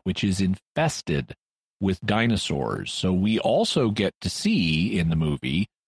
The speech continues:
a Stegosaurus, a Pteranodon, an Elasmosaurus, and either a Brontosaurus or a Diplodocus. The, the film isn't clear on which species it is, as well as other monsters.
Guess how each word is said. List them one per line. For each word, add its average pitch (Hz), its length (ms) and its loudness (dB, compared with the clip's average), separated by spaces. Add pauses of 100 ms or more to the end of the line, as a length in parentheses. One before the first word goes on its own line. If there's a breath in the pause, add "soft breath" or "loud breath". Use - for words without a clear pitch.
(160)
a 82 160 0
Stegosaurus, 143 1000 0 (360)
a 87 120 -2
Pteranodon, 120 1120 2
an 90 160 -2
Elasmosaurus, 110 1300 0 (140)
and 90 720 2
either 98 320 2
a 87 80 2
Brontosaurus 110 720 2
or 92 120 2
a - 20 0
Diplodocus. - 800 -2
The, 87 200 -2 (400)
the 101 80 -2
film 107 240 2
isn't - 240 -2
clear 98 260 0
on 85 120 2
which 87 260 0
species 90 500 0
it 73 120 -4
is, 50 280 -6 (540)
as 127 180 2
well 202 220 2
as 127 100 2
other 180 220 2
monsters. - 640 -4